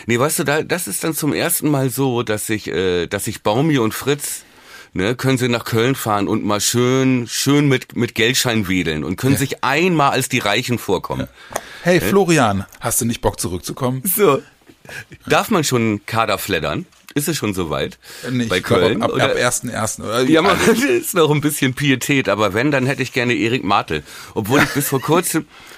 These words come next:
Speaker 1: bis vor kurzem ja dachte, das sei so ein französisches Supertalent namens Eric Martel.
Speaker 2: <laughs>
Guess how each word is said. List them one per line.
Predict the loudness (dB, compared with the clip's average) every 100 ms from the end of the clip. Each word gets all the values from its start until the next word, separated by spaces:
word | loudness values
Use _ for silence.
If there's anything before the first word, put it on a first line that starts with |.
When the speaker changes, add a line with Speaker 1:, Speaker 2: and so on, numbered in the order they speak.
| -6
Speaker 1:
bis | -4 0
vor | -2
kurzem | 0 0 2 2
ja | 2
dachte, | 0 -2 -2
das | -2 -2
sei | 0 0
so | 0
ein |
französisches | -2 -2 -2 -2 -2 -2 -4 -4
Supertalent | -4 -2 -4 -2 -2 -2 -2 0
namens | 0 0 -2 -4
Eric | -2 -2 -2 -4
Martel. | -2 -2 -2 -2 -2 -4 -8 -20 -20 -12
Speaker 2:
<laughs> | -8 -4 -4 -6